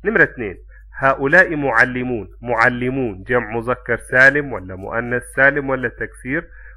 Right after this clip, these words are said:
هنطبق نفس الكلام، عاقل ولا غير عاقل؟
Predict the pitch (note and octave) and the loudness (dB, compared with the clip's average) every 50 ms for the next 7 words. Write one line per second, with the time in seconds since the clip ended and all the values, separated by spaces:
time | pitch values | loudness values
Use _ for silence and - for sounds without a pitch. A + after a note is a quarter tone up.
0 | - - G3 G3+ G3 - - G3 E3 D#3 C3 C3+ C#3 C3 - - B2 - - - | -4 0 0 0 0 0 -2 -2 -2 -4 -2 -2 -2 -2 -2 -6 -8 -6 -4 -2
1 | A2+ A2+ B2 C3+ C3 A2+ G#2 A2+ C3 C#3+ C#3+ - B2+ B2 A#2 A2+ G#2+ A2 G#2 A2 | 0 2 2 0 0 0 0 0 0 0 0 -4 -4 -2 -2 -2 -2 -4 -4 -4
2 | A2 F#2+ F#2+ A2 C3 F#3+ - - E3+ E3+ | -4 -2 0 0 0 0 0 -4 -6 -6